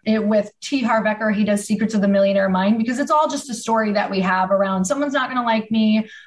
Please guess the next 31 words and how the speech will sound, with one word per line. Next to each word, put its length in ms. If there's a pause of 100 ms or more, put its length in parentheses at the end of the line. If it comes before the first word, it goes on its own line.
I'm 200
selfish. 680
My 120
family's 340
gonna 180
think 180
I'm 180
bad. 420
Money 320
is 120
evil. 460
Money's 280
the 120
root 160
of 80
all 180
evil," 260
whatever 300
those 180
beliefs 360
are. 180
So 380 (420)
the 80
first 280
thing 500
that 300
you 120
have 180
to 80
do 220
is 260